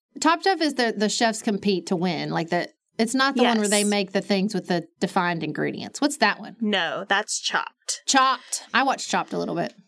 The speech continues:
Speaker 2: Top Chef is, like, truly talented, sophisticated
Speaker 1: Yeah, yeah.
Speaker 2: culinary minds coming to the table. So, I mean, it's a little better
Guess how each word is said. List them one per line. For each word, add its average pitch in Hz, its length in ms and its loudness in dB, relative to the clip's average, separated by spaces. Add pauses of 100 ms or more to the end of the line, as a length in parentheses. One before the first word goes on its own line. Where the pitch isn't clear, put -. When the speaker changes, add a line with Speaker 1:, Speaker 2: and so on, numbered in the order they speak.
(400)
Speaker 2:
Top 392 200 4
Chef - 340 0
is, 196 180 -6
like, 180 280 -2
truly 285 520 0
talented, 180 640 -2
sophisticated 190 720 -2
Speaker 1:
Yeah, 214 180 4
yeah. 190 60 -4
Speaker 2:
culinary 170 480 0
minds 160 380 -2
coming 160 260 -4
to 170 120 -8
the 185 60 -14
table. - 280 -2
So, 302 160 2
I 269 80 0
mean, 330 160 -6
it's 415 180 -2
a 466 100 0
little 190 240 0
better 185 400 -2